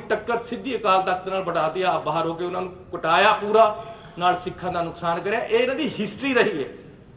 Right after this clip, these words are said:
ਸਰ, ਦੋ ਹਜ਼ਾਰ ਸੱਤ ਤੋਂ ਸ਼ੁਰੂ ਹੋਈ ਹੈ ਇਹ ਕਹਾਣੀ। ਮੈਂ ਉਸ ਟਾਈਮ ਚਸ਼ਮਜੀਤ ਗੋਆ ਹੈ, ਆਪਣੇ ਬਾਦਲ ਸਾਹਿਬ ਬੈਠੇ, ਮਨ-,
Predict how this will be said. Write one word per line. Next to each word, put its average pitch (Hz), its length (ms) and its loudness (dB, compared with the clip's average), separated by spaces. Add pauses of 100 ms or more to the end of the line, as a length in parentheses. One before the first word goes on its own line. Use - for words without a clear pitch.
(880)
ਸਰ, 220 160 -2
ਦੋ 180 320 0
ਹਜ਼ਾਰ 196 200 -2
ਸੱਤ 156 300 -6
ਤੋਂ 165 180 -8
ਸ਼ੁਰੂ 165 260 -8
ਹੋਈ 123 160 -4
ਹੈ 208 60 0
ਇਹ 202 40 -4
ਕਹਾਣੀ। 135 400 -8 (1500)
ਮੈਂ 175 460 0 (720)
ਉਸ 170 260 -4
ਟਾਈਮ 170 220 0
ਚਸ਼ਮਜੀਤ 170 580 -6
ਗੋਆ 127 300 -4
ਹੈ, 143 140 -6 (2250)
ਆਪਣੇ 160 300 0
ਬਾਦਲ 160 360 4
ਸਾਹਿਬ 175 240 2
ਬੈਠੇ, 151 280 -2
ਮਨ-, 147 220 -6